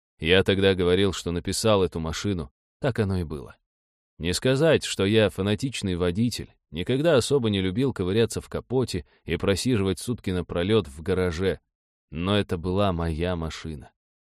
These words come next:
мой статус, конкретный результат моего труда. Дверь у машины была раскурочена, она валялась на асфальте в двух шагах от капота. Водительское кресло распорото, из него торчали пружины,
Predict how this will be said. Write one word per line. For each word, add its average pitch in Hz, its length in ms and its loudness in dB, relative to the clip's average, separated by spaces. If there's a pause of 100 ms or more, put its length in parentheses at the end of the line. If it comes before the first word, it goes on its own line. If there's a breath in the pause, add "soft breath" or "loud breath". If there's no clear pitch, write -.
(180)
мой 82 200 -2
статус, - 640 0 (220)
конкретный 110 720 2
результат 92 560 0
моего 80 320 -4
труда. 65 400 -16 (800)
Дверь 117 340 6
у 147 40 4
машины 135 400 2
была 117 220 4
раскурочена, 110 720 0
она 101 180 2
валялась 95 520 0
на 87 100 -2
асфальте 95 480 -2
в 78 60 -10
двух 95 240 -6
шагах 90 400 -4
от - 100 -8
капота. - 520 -6 (420)
Водительское 110 640 4
кресло 107 400 0
распорото, 98 580 0
из 85 140 -2
него 95 220 0
торчали 90 480 -2
пружины, 90 600 -4